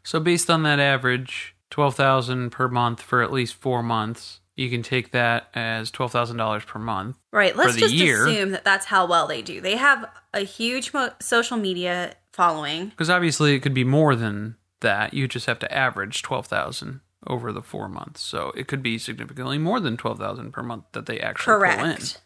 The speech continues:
Speaker 2: Correct. So just assuming they make twelve thousand dollars a month, which again, purely speculative, they could be pulling in a hundred and forty-four thousand dollars a year.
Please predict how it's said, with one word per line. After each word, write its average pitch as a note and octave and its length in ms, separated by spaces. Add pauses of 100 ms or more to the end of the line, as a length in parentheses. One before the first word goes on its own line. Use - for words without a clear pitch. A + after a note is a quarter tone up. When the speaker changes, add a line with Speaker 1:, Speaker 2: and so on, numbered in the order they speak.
(100)
Speaker 2:
Correct. G#3 420
So B3+ 240
just E4+ 280
assuming C4 420
they A#3 100
make G3 260
twelve F#3 340
thousand F3+ 280
dollars F3 380
a E3+ 40
month, C#4 420 (540)
which C#4+ 240
again, G#3+ 600 (320)
purely D#4+ 360 (400)
speculative, F3+ 640 (160)
they E4+ 160
could C#4+ 260
be A3+ 120
pulling G3+ 420
in F3 420
a A3 80
hundred G3+ 320
and F#3 140
forty-four E3+ 500
thousand - 340
dollars A#2+ 360
a F3 40
year. - 360